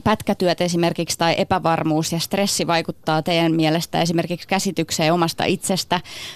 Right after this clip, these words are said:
tai itsetuntoon, että jos elää sellaisessa jatkuvassa epävarmuudessa? Mä, mä oon esimerkiksi nyt kerännyt siis joitain kommentteja tähän aiheeseen liittyen, mitä tuun käyttää tässä pohjalla.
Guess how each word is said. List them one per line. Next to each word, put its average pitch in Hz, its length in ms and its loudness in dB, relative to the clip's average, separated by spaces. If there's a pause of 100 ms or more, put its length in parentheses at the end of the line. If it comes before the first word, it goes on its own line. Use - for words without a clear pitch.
(100)
tai 156 340 0
itsetuntoon, 175 960 -2 (240)
että 147 560 0
jos 170 260 0 (220)
elää 170 280 2
sellaisessa 156 500 -2
jatkuvassa 160 600 -2 (140)
epävarmuudessa? 156 920 0 (840)
Mä, 196 240 2
mä 202 120 4
oon 190 100 4
esimerkiksi 190 460 0
nyt 185 120 -4
kerännyt 180 380 2
siis 170 220 -2
joitain 175 340 0
kommentteja 160 580 0
tähän 165 220 -2
aiheeseen 170 400 2
liittyen, 160 280 0
mitä 156 180 0
tuun 165 180 -2
käyttää 170 380 0
tässä - 240 -8
pohjalla. 180 420 0